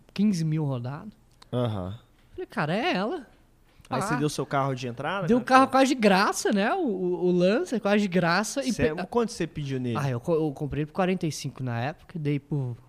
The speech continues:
Speaker 1: vinte e dois. Em
Speaker 2: Caraca.
Speaker 1: menos de um ano.
Speaker 2: Mas essa desvalorização toda foi por causa das
Speaker 1: É,
Speaker 2: batidas?
Speaker 1: porque ele já era batido, eu bati de novo.
Speaker 2: Entendi.
Speaker 1: Entendeu?
Speaker 2: Sem a batida, você conseguia vender ele por uns trinta e cinco?
Speaker 1: É.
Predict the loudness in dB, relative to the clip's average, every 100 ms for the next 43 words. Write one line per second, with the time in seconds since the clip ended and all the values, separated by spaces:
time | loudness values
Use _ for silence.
0 | -10 -6 -6 -8 -8 -10 -10 -18 -20 _
1 | _ _ -6 -2 2 4 6 6 6 6
2 | 6 6 6 4 2 4 2 0 -4 0
3 | 2 2 0 -2 -2 0 4 4 2 0
4 | 0 2 2 4 6 8 6 4 2 -2
5 | -2 -2 -4 -4 0 0 0 -4 -4 -4
6 | -4 -4 -2 -2 0 -2 -2 -4 -6 -14
7 | _ -20 -20 -12 -4 -2 0 -4 -6 -4
8 | 4 6 8 6 4 2 2 0 -6 -8
9 | -2 0 0 -2 -2 -4 -4 -4 -4 -6
10 | -6 -6 -2 0 0 -2 -6